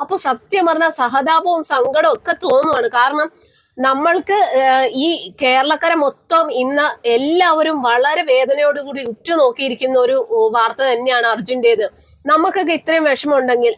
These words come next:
ആ ഒരു വീട്ടുകാരുടെ അവസ്ഥ, ആ ഒരു കുടുംബക്കാരുടെ അവസ്ഥ എന്തായിരിക്കും എന്ന് ഒന്ന് ചിന്തിച്ചു നോക്കൂ. ഇത്രയും വലിയ ആൾക്കാരൊക്കെ വന്ന് അവിടെ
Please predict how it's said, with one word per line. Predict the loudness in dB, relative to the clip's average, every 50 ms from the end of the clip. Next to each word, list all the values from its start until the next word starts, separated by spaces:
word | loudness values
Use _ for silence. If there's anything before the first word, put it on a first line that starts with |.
| -2 0
ആ | 2 2
ഒരു | 2 2 0 0
വീട്ടുകാരുടെ | -2 -2 -2 -2 -2 -2 -2 -2 0 0 0 0 0 0
അവസ്ഥ, | 0 -2 -2 -4 -2 0
ആ | 0
ഒരു | 0 0 -2 -4
കുടുംബക്കാരുടെ | -8 -6 -6 -4 -2 -2 -2 -2 0 0 0 0 0 0
അവസ്ഥ | 0 0 -2 -4 -2 -2 0
എന്തായിരിക്കും | 0 0 0 0 0 0 0 0 -2 -4
എന്ന് | -4 -4 -2
ഒന്ന് | -2 -2
ചിന്തിച്ചു | -2 -4 -6 -6 -4 -4 -4 -4 -4 -4 -2 0
നോക്കൂ. | 2 4 4 4 2 0 -2 -4 -4 _ -20 -20 -20 -20 _ -8 -8
ഇത്രയും | -8 -4 0 2 2 4 4 2 2 2
വലിയ | 2 2 2 2 2
ആൾക്കാരൊക്കെ | 2 2 0 0 0 0 0 0 -2 -4 _ -4 -2 -2
വന്ന് | 0 0 0 0 0 0
അവിടെ | 0 0 0 0 -2 -2 -4